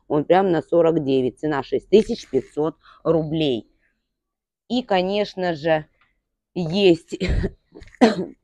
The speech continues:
великанах и офицерские наши любимые модельки, да, мягкие, удобные. Также посмотрите, на какой шикарный подъём прям. Видите? Реально шикарный подъём. Мыс красивый. Видите, какая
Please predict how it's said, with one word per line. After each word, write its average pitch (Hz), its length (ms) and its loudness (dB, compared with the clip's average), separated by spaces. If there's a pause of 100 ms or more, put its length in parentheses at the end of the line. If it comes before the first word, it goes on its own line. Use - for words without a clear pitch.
(240)
великанах 180 840 2 (100)
и 190 280 0 (1120)
офицерские 135 720 -2
наши 127 240 -6
любимые 123 360 -4
модельки, 120 520 -4
да, 151 140 0
мягкие, 170 600 -2
удобные. 147 560 0 (260)
Также 175 320 4
посмотрите, 165 500 -4
на 139 120 -2
какой 151 340 2
шикарный 131 560 -2
подъём 135 640 4
прям. 82 260 -10 (240)
Видите? 170 440 -2 (920)
Реально 160 440 4
шикарный 151 500 2
подъём. 139 400 2
Мыс 147 360 2 (360)
красивый. 139 580 2
Видите, 175 420 -2
какая 120 560 -2